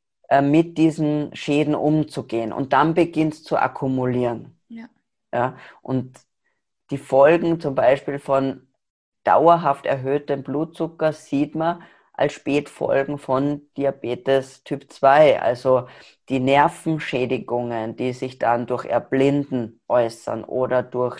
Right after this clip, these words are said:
Speaker 1: die Neuropathien, also das, die Schmerzen und auch das, das Absterben der Nervenzellen in den Ex-, Extremitäten,
Speaker 2: Mhm.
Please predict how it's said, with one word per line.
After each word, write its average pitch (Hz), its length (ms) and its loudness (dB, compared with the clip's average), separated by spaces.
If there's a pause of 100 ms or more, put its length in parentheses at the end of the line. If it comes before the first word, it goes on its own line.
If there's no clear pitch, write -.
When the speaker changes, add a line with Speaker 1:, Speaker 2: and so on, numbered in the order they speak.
Speaker 1:
die 117 340 -10 (220)
Neuropathien, 131 1040 0
also 117 220 -6
das, 117 300 -8 (440)
die 120 160 -6
Schmerzen 127 720 0
und 117 340 -8
auch 104 220 -4
das, - 360 -8
das - 300 -18
Absterben 113 800 -4
der 117 120 -4
Nervenzellen 131 1200 0
in 117 140 -4
den 113 160 -4
Ex-, 123 340 -8 (140)
Extremitäten, 131 1300 -2
Speaker 2:
Mhm. 127 40 -18